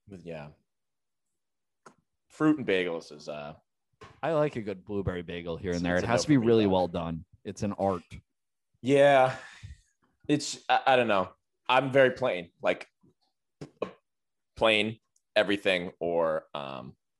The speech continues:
Speaker 1: a sesame bagel, or if they have it, a pumpernickel bagel.
Speaker 2: Yeah, fair
Speaker 1: Good
Speaker 2: enough.
Speaker 1: pump bagel. Um, th-, we, I would like to,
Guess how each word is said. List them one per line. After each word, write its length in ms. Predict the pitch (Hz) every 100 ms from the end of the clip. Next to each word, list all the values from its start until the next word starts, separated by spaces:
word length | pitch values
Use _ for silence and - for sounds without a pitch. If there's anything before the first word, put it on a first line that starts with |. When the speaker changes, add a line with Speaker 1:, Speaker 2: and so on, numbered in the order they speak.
| _
Speaker 1:
a 40 | -
sesame 460 | - 80 - 78
bagel, 400 | 76 69 67 78 -
or 360 | 117 139 151
if 120 | 147 123
they 100 | 113
have 220 | 110 98
it, 80 | 92
a 40 |
pumpernickel 580 | - 90 82 73 76 71
bagel. 420 | 69 64 60 65 _ _ _ _ _ _ _ _ _ _ _ _ _ -
Speaker 2:
Yeah, 180 | 139 147
fair 180 | - 104
Speaker 1:
Good 120 | 104
Speaker 2:
enough. 120 | 87
Speaker 1:
pump 260 | 120 104 -
bagel. 280 | 87 76 69 _ - - -
Um, 440 | 123 123 120 110 98 _ _ _ _ _ _ _
th-, 120 | 90 95
we, 460 | 123 160 165 151 -
I 80 |
would 120 | 117 101
like 240 | 110 110
to, 280 | 117 104 98